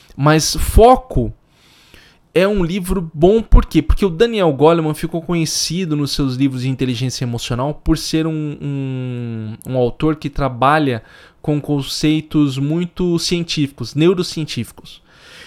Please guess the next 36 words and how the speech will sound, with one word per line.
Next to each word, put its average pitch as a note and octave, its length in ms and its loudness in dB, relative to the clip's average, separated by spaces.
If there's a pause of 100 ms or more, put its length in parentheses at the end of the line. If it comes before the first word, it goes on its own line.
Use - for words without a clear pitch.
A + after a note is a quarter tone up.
(120)
Então, G3+ 340 4
diferente A#3 760 0
do G3+ 100 -2
Poder F#3+ 340 4
do F#3+ 120 2
Agora, C3+ 640 0 (500)
onde D#3+ 320 2
ele F3+ 240 4
tem G3 240 -2
uma A3+ 180 0
visão D3+ 880 -2
de C#3+ 220 -4
foco D#3 760 2 (140)
e, D3 100 -8
se D#3+ 200 -4
cons-, D#3 260 -4
e D3+ 240 -4
viver D3 320 0
no, E3 100 -2
vivenciar D3+ 560 -2
no E3 120 0
presente C#3+ 680 0 (300)
de - 80 -4
uma D#3 140 4
maneira D3+ 340 2
mais D3 320 -2
espiritualista, D3+ 1000 -4
filosófica, B2+ 1000 -2 (260)
Foco G3 560 -2
vai F#3+ 160 0
trazer E3 480 -2
as E3+ 200 -2
bases D3+ 640 -2
neurocientíficas D#3 1080 -4
do D3 120 2
foco. - 400 -4